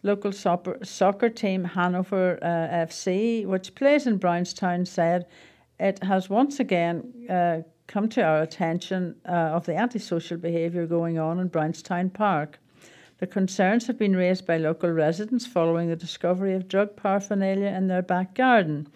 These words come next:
by a four-year-old child. This is an ongoing issue which has residents at their wits' end. We're calling on the authorities to take action now, as this has got out of hand and it's only a matter of time before someone gets seriously hurt.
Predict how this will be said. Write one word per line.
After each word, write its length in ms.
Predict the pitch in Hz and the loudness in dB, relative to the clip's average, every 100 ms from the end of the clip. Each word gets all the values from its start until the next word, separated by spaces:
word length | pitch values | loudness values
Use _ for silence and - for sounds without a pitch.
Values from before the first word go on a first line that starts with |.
| - - _ - | -20 -20 _ 0
by 120 | 220 | 2
a 100 | 220 | 2
four-year-old 640 | 220 240 254 262 233 240 | 2 4 4 4 2 0
child. 480 | - 247 208 160 160 - - - - - | 0 0 2 0 -4 -12 -20 -20 -20 -12
This 180 | 196 202 | -8 -4
is 100 | 196 | -2
an 140 | 185 | 0
ongoing 460 | 175 190 190 196 190 | 2 2 2 2 2
issue 360 | 254 - 175 | 0 0 0
which 280 | 180 180 - | 0 -4 -4
has 240 | 190 170 165 | -4 -2 2
residents 640 | 170 180 214 202 208 - | 4 4 0 -4 -6 -6
at 120 | 175 | -4
their 140 | 175 | -2
wits' 260 | 170 175 - | -2 -4 0
end. 420 | 180 156 143 147 - - - _ | 0 0 -4 -8 -14 -20 -20 _
We're 160 | 185 | -2
calling 480 | 180 - 214 254 254 | 0 2 4 4 2
on 140 | 175 175 | 0 0
the 80 | |
authorities 580 | 175 - 170 175 180 196 | -2 -2 -2 0 -2 -8
to 80 | 175 | -12
take 260 | - 180 175 | -6 -4 -2
action 460 | 165 - - 170 | -4 -6 -4 -2
now, 400 | 160 156 180 247 - - - - _ | 0 0 0 -2 -6 -18 -20 -20 _
as 140 | 208 202 | -4 -2
this 160 | 226 | -4
has 100 | 262 | -4
got 200 | - 214 | 0 0
out 180 | 190 196 | 2 0
of 120 | 208 | -4
hand 440 | - 247 180 160 160 | 0 2 2 0 -4
and 120 | 175 | -4
it's 220 | 170 170 - | -4 -6 -6
only 240 | 196 202 180 | -2 0 2
a 80 | |
matter 340 | 180 180 220 269 | 2 2 2 2
of 140 | 233 | 0
time 340 | - 175 175 180 | -2 0 0 0
before 320 | 185 185 180 | -2 -2 -2
someone 440 | - 170 175 185 | -2 -4 -2 -2
gets 200 | 185 185 | -2 -4
seriously 540 | - 165 165 175 190 185 | -2 0 2 0 -4 -2
hurt. 340 | 190 156 | 0 0